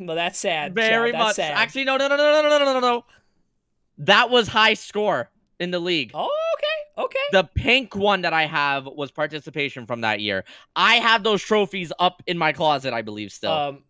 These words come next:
Speaker 1: just in case everyone who is watching and not listening, let me pull this up a little larger. Uh, on the, I'll put it over my face. On the far right is where you can see our, our, uh,
Speaker 2: Yeah,
Speaker 1: very lovely
Speaker 2: I was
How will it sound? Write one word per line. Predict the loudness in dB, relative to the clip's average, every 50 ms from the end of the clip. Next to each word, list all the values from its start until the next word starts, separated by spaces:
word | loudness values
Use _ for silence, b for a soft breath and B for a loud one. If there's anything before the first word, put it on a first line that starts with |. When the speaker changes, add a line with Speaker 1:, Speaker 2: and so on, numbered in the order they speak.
| _ -10
Speaker 1:
just | -8 -6 -6
in | -4 -2
case | -2 -2 -2 -2 -4 -6 -6 -6
everyone | -6 -6 -6 -6 -6 -6 -8 -8
who | -8 -10 -10 -12
is | -12 -14 -14
watching | -12 -8 -6 -6 -6 -6 -8 -10 -10
and | -8 -10
not | -10 -10 -10
listening, | -12 -12 -12 -10 -10 -10 -10
let | -12
me | -12 -14 -16 -20 _
pull | -16 -14 -12
this | -10 -10 -10
up | -12 -12 -12
a |
little | -12 -12 -12
larger. | -12 -12 -12 -12 -10 -10 -10 -12 -12 _ _ _ _ _ _ _ _ -10
Uh, | -6 -6 -6 -6 -6
on | -8 -8 -10 -10
the, | -10 -12 -14
I'll | -12
put | -10 -8 -8
it | -8
over | -8 -10 -10
my | -10 -10 -8
face. | -6 -4 -6 -6 -6
On | -10 -14
the | -16
far | -10 -4 -2 0 0 0 0
right | -2 -2 -2 -2 -4 -6
is | -12 -14 -14
where | -12 -12 -12
you | -12 -14 -14
can | -14 -14 -12 -10
see | -10 -10 -10 -12 -12 -12
our, | -12 -12 -12 -12 -14
our, | -14 -14 -12 -12 -12 -12 -14 -16
uh, | -14 -12
Speaker 2:
Yeah, | -8 -6 -6 -6
Speaker 1:
very | -6 -6 -8
lovely | -10 -12 -12 -10 -10
Speaker 2:
I | -10
was | -10 -12